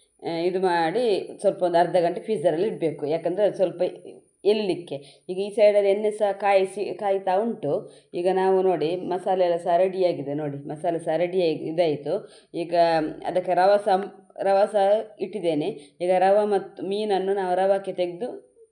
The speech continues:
ಒಂದು ರೋ-, ರೋಲ್ ಥರ ಮಾಡಿ ಮತ್ತೆ ನಾವು ಅದಕ್ಕೆ ಬಿಡಬೇಕು.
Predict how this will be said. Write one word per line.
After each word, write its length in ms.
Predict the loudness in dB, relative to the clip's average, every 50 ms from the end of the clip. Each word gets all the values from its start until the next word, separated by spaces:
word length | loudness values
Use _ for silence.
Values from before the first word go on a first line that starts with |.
| _ _ _ _ _ _ _ _ _ _ _ -4
ಒಂದು 340 | -2 -2 -2 -2 0 2 6 6 6 6 6 4 2 0 -2 -6 -10 -20 -20 _ _ _ _ -14 -14 -14 _ -8 -6 -4
ರೋ-, 320 | -2 0 0 0 0 0 2
ರೋಲ್ 240 | 4 4 4 4 4
ಥರ 140 | 2 4 4
ಮಾಡಿ 340 | 2 2 0 -2 -2 -2 -4
ಮತ್ತೆ 240 | -6 -4 -2 0 0
ನಾವು 140 | 0 0 0
ಅದಕ್ಕೆ 240 | 0 -2 -2 -4
ಬಿಡಬೇಕು. 680 | -2 -4 -2 -2 -2 -2 -2 -4 -6 -12 -18 -20 _ _